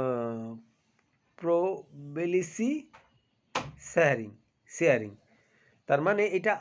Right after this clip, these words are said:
আনঅরিজিনাল কনটেন্ট মানে আপনি অন্যজনের ভিডিও নিয়ে এসে আপনার ওয়ালে শেয়ার দিচ্ছেন বা অন্যজনের কনটেন্ট ব্যবহার করছেন বা মিউজিক দিচ্ছেন, সেইটাকে কিন্তু সেই, আহ, ভিডিওটাকে Facebook সাজেস্ট করে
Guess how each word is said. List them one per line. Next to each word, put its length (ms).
আনঅরিজিনাল 520
কনটেন্ট 380
মানে 140
আপনি 180
অন্যজনের 520
ভিডিও 320
নিয়ে 220
এসে 180
আপনার 260
ওয়ালে 280
শেয়ার 240
দিচ্ছেন 320
বা 80
অন্যজনের 500
কনটেন্ট 340
ব্যবহার 340
করছেন 300
বা 60
মিউজিক 360
দিচ্ছেন, 300
সেইটাকে 520
কিন্তু 220
সেই, 160
আহ, 800
ভিডিওটাকে 520
Facebook 300
সাজেস্ট 340
করে 160